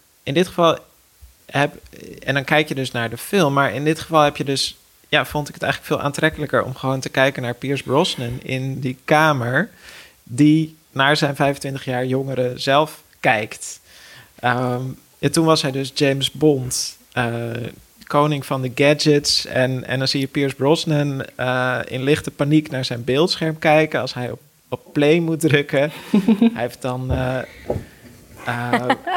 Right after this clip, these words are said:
Speaker 1: hij krijgt dan online vragen gesteld, maar die print zijn zoon dan uit en die geeft hij hem dan op papier.
Speaker 2: Nee.
Speaker 1: Hij, <laughs> hij heeft, hij is dan dus GoldenEye aan het kijken, maar hij, het is dan technisch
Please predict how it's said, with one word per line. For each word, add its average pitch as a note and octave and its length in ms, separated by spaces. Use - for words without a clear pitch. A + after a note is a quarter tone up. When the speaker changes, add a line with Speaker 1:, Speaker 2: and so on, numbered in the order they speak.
Speaker 1:
hij C3+ 160
krijgt D3+ 280
dan D3+ 220
online D#3 500
vragen E3+ 640
gesteld, F3 560
maar D3+ 160
die D3+ 240
print E3 320
zijn C3+ 260
zoon D#3 340
dan C3 200
uit F3 320
en D3+ 80
die D3 100
geeft D#3 360
hij E3+ 80
hem D#3 140
dan D#3 300
op D3 160
papier. E3 720
Speaker 2:
Nee. B3+ 200
Speaker 1:
Hij, D3+ 360
<laughs> C5 540
hij D#3+ 220
heeft, - 260
hij D3+ 200
is F#3+ 80
dan F3+ 180
dus F3 200
GoldenEye E3 460
aan D3+ 80
het D#3 100
kijken, C3 320
maar C#3 220
hij, D3 160
het A#2 180
is - 160
dan C#3 200
technisch D#3 520